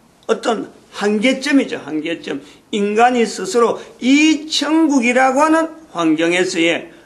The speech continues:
어떤 인간의 한-, 한계점이라. 그 이 한계점에 대한 내용에 지금 현재 우리 인간들에게서 누구든지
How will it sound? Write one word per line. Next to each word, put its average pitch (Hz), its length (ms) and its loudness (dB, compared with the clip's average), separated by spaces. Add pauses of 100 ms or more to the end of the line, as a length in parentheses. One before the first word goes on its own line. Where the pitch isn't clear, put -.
(120)
어떤 277 360 -2
인간의 247 560 0
한-, 190 240 -4
한계점이라. 226 760 0 (640)
그 254 80 -6
이 320 280 2 (220)
한계점에 226 600 0
대한 185 260 0
내용에 165 580 -4 (1800)
지금 190 280 0
현재 180 480 2 (320)
우리 180 220 -2
인간들에게서 175 1000 0
누구든지 185 1160 -2